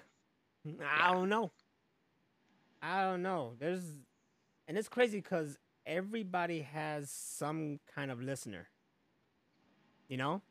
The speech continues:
Speaker 1: Like, the
Speaker 2: Yeah.
Speaker 1: world is huge. There's
Speaker 2: Yeah.
Speaker 1: millions of podcasts, and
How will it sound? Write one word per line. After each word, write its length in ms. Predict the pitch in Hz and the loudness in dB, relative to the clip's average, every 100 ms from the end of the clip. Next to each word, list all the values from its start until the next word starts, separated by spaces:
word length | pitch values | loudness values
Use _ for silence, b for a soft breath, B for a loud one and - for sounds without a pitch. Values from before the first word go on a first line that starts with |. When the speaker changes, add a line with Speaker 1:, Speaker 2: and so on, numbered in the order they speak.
| _ _ _ _ _ _ _ _ _ _ | _ _ _ _ _ _ _ _ _ _
Speaker 1:
Like, 120 | 139 | 0
the 60 | 123 | 4
Speaker 2:
Yeah. 80 | 151 | 6
Speaker 1:
world 260 | 175 208 | 8 8
is 200 | 190 - | 4 0
huge. 680 | - 208 196 151 139 131 - - _ | 4 8 10 10 6 0 -8 -14 _
There's 260 | 135 165 147 | -2 0 2
Speaker 2:
Yeah. 160 | 135 110 | 4 4
Speaker 1:
millions 360 | 147 175 196 185 | 6 6 6 4
of 100 | 160 | 4
podcasts, 720 | 190 185 - 147 131 123 123 _ _ _ _ _ _ - | 6 6 6 2 2 2 -4 _ _ _ _ _ _ -12
and 180 | 117 | -12